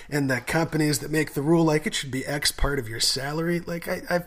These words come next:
I, I hate that that's the standard and then that's determined, uh, by companies 'cause they just wanna sell the goddamn rings.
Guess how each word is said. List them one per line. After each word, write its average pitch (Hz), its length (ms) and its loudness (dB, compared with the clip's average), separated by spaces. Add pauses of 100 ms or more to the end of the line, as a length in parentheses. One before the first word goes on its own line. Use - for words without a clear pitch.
I, 170 60 0
I - 40 2
hate 214 300 4
that 165 140 0
that's 156 260 2
the 127 140 -2
standard 120 520 0
and 117 100 -6
then 120 80 -6
that's 127 240 -2
determined, 123 720 -2 (300)
uh, 120 280 -4 (300)
by 170 120 2
companies 175 500 4
'cause 165 140 -2
they 175 100 4
just 170 140 2
wanna 165 160 6
sell 220 240 8
the 170 80 6
goddamn 123 420 -6
rings. - 380 -8